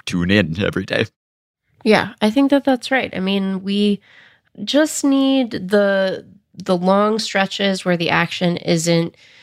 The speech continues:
Speaker 2: necessarily great at the team level or the division level or whatever to be punctuated by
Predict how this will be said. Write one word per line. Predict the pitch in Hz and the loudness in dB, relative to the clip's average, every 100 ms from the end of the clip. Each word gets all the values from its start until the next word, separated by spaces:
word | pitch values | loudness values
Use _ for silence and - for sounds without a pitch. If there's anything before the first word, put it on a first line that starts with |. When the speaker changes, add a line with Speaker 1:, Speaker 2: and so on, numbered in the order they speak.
| - - | -20 -2
Speaker 2:
necessarily | 190 175 180 - 175 170 170 165 160 | 0 0 -4 -4 -2 0 0 -2 -4
great | - 165 165 165 | -4 0 0 0
at | 165 - | -4 -6
the | |
team | - - - 196 185 180 | -8 -6 0 2 2 2
level | 175 175 175 | 0 0 0
or | 170 143 160 | 0 -2 -4
the | 165 143 160 - | -4 -4 -4 -2
division | 170 180 180 175 170 | 0 4 4 4 2
level | 160 165 | 0 0
or | 165 160 | 0 -2
whatever | 165 165 165 | -2 -2 -4
to | 165 170 | -4 -4
be | 175 | -4
punctuated | 170 - 180 - 170 165 165 165 - | -4 0 0 0 -2 -2 -2 -4 -4
by | 160 160 160 | -2 0 -2